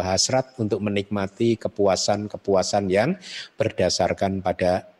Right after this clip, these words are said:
panca indera gitu. Wahai para biku, kalian harus melenyapkan satu dhamma, yaitu keserakahan gitu. Jadi ya, aku adalah jaminan untuk status anagami kalian. Itu kata Buddha di sutanya kan.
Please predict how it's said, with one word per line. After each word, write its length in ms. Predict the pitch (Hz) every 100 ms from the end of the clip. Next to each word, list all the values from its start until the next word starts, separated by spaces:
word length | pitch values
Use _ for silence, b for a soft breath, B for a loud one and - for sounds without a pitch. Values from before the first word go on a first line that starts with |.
| _
panca 400 | - 101 101 104 104
indera 480 | 92 90 92 78 80
gitu. 240 | 78 78 - B B B B B B B B _ -
Wahai 480 | 135 117 143 143
para 320 | 143 135 131 123
biku, 320 | 117 - 139
kalian 400 | 127 123 131 107
harus 240 | 107 113
melenyapkan 720 | 123 120 127 151 180 - 151
satu 320 | 131 120 117 113
dhamma, 400 | 107 95 107 107
yaitu 240 | 101 95 110
keserakahan 960 | 113 - 104 90 - 82 107 92 90
gitu. 240 | 85 85 80
Jadi 260 | 80 - 82 87
ya, 80 | 170 B B B -
aku 320 | 156 - 226
adalah 480 | 143 147 139 151 -
jaminan 640 | 123 117 151 196 190 127 113
untuk 240 | 107 104
status 480 | - 104 - 117 -
anagami 560 | 110 104 110 104 98 101
kalian. 560 | 98 95 107 98 82
Itu 160 | 95 -
kata 240 | 135 120
Buddha 320 | 107 101 98
di 80 | 90
sutanya 560 | 90 120 82 78 80 78
kan. 240 | 110 202